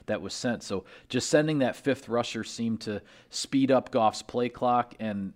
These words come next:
and, uh, and the ball had to come out early. The Lions were not pushing the ball downfield, and, and the whole, the whole narrative defensively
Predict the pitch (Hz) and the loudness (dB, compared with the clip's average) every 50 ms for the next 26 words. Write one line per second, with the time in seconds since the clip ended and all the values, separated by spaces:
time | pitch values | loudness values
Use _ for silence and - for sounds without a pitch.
0 | - - 107 104 104 98 98 104 98 95 95 95 - - 107 107 104 101 92 92 | -8 -6 -6 -4 -4 -4 -4 -2 -2 -2 -2 -2 -4 -4 -4 -4 -4 -4 -6 -4
1 | - 123 117 120 117 120 117 107 101 - - - 117 110 104 104 - 95 107 113 | 0 2 2 4 4 2 2 0 -2 -6 -6 -4 0 0 2 0 0 0 -2 -2
2 | 117 120 120 117 113 - - - - - _ _ - 104 101 110 113 120 117 110 | 0 0 0 -2 -2 -6 -12 -20 -20 -20 _ _ -6 -2 0 2 2 2 0 0
3 | - 104 104 101 107 110 110 113 113 - - 123 110 - - 110 101 101 92 104 | -2 -4 -4 -2 0 0 0 0 0 -2 -6 -6 -6 -4 -6 -6 -6 -4 -4 -4
4 | 104 104 101 92 104 101 101 104 101 - - - 110 117 117 120 117 110 - 107 | -2 -2 -2 -4 -4 -4 -4 -6 -8 -8 -8 -6 -2 0 0 0 0 -2 -4 -4
5 | 107 107 - - 113 110 107 107 95 120 135 139 127 113 113 117 110 131 143 135 | -4 -4 -4 -2 -2 -2 -2 0 0 2 2 2 2 0 -2 -2 0 0 0 0
6 | 120 117 123 143 151 131 107 104 98 90 95 113 113 - - 123 127 - - 101 | 0 2 2 2 2 2 0 -2 -4 -4 -4 -6 -6 -4 -4 -6 -6 -8 -10 -10
7 | 98 101 101 98 98 | -8 -6 -6 -6 -6